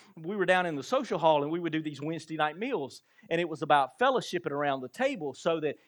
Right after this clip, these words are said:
it helped people to fit.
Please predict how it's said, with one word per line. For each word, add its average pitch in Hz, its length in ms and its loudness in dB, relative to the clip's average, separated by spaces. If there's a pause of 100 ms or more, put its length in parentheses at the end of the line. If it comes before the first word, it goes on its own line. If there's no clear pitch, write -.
it 160 100 -4
helped 240 400 -4
people 143 460 -6 (500)
to - 80 -10
fit. - 520 -4